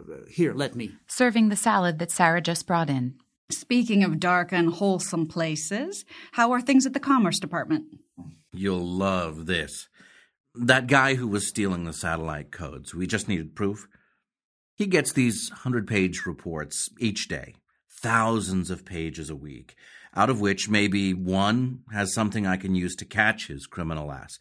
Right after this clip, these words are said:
Speaker 4: So, to make sure I'd never see that page,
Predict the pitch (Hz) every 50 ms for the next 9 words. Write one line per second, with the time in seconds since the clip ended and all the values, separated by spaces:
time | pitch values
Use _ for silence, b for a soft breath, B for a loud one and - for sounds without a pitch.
0 | B B B B B - - 156 135 123 123 113 - - - - - - - -
1 | - 143 139 147 160 170 165 - - 165 143 135 131 - - 107 107 110 110 98
2 | 101 101 104 104 110 110 107 107 110 107 107 104 - - 90 85 80 80 76 73
3 | - - - 76 76 - 58 - - -